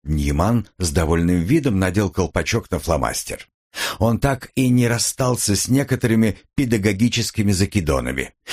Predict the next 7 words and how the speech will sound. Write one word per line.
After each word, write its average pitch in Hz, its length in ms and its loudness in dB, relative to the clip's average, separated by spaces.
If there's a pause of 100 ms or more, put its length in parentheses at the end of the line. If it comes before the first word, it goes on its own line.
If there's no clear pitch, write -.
(100)
Ему 104 280 4
нравилось 76 540 0
преподавать. 87 720 -2 (440)
И 185 160 2
произнес 151 720 0
назидательным 113 880 0
тоном 60 400 -4